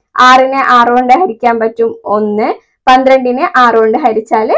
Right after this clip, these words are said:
രണ്ട്. ഒന്നേ by രണ്ടാണെന്ന് എഴുതാം.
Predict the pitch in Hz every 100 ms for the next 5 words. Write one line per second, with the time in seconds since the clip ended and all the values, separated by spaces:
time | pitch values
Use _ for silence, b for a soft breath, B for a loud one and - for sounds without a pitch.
0 | 762 269 247 214 190 - 214 220 226 220
1 | 233 226 214 202 233 202 - 254 208 170
2 | -